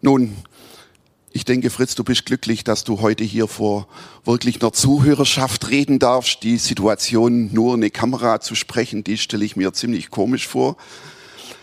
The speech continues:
Ich bin jetzt glücklich, dass ich ohne große Versprecher und Patzer meinen Teil für heute Morgen hier hinter mich gebracht haben, dass ich dir den Platz frei machen darf. Dieses Live hat ja so was ganz Spezielles.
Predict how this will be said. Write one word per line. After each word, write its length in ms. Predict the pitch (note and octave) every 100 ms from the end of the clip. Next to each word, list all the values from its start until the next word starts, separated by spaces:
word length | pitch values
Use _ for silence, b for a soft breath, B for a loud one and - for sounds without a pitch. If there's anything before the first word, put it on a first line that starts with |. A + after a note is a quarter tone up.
| B B _ _ _ -
Ich 160 | A#2+
bin 140 | - A2
jetzt 220 | G#2 -
glücklich, 380 | A#2+ - G#2+ -
dass 240 | G2 -
ich 360 | G2 - - - B B B B
ohne 320 | - A#2 A#2+
große 440 | - G#2 A2+ A#2 G#2+
Versprecher 600 | G#2+ - - G#2+ B2+ A2
und 180 | G#2
Patzer 520 | - A#2 - C3 A#2 G#2+ B B B -
meinen 380 | G#2 B2 C#3 C3
Teil 260 | C3+ A#2+
für 200 | B2 A#2
heute 200 | A#2+ A#2+
Morgen 380 | A2+ G#2+ G#2+ A2
hier 120 | A2
hinter 280 | A2 B2+ C3
mich 240 | C3 C#3+
gebracht 400 | B2 - A2+ -
haben, 260 | A#2+ A2+ G#2+
dass 220 | G#2 -
ich 100 | G#2
dir 160 | - G#2+
den 180 | G2+ F#2
Platz 340 | G#2 G2+ -
frei 220 | - F2+
machen 320 | G2 G2 G#2+
darf. 380 | G2 C2+ B1+ - B B B B -
Dieses 380 | C#3+ C3+ B2+ C3
Live 580 | B2 C3+ E3 G2+ F2 B B B
hat 260 | - C#3+ -
ja 100 | B2+
so 400 | - B2+ B2+ A#2+ B C#3+
was 220 | - A#2 A2
ganz 180 | A#2+
Spezielles. 960 | A#2 - A2 - A2+ A#2+ C3 - -